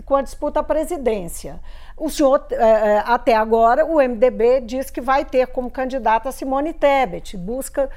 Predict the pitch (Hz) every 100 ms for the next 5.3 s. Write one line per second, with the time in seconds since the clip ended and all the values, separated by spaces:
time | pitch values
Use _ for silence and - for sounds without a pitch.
0 | - - - 254 220 226 277 320 320 277
1 | 262 254 254 233 269 294 262 - 196 220
2 | 285 285 233 214 202 254 320 214 240 302
3 | 285 240 214 202 226 208 - 254 214 247
4 | 311 359 240 202 247 262 302 262 196 147
5 | - -